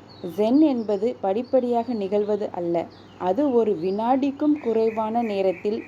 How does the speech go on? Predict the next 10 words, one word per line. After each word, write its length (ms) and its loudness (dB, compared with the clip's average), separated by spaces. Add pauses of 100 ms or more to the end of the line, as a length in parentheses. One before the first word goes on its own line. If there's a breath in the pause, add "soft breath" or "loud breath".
மின்னல் 480 2
மின்னுவதைப் 680 0
போல 320 -2 (140)
பெறப்படும் 540 -2 (120)
ஞான 500 0
ஒளி. 380 -2 (1500)
இதுபோல 760 -4
நம் 240 -10
வெற்றிக்கு 480 -6
வழிவகுக்கும் 680 -8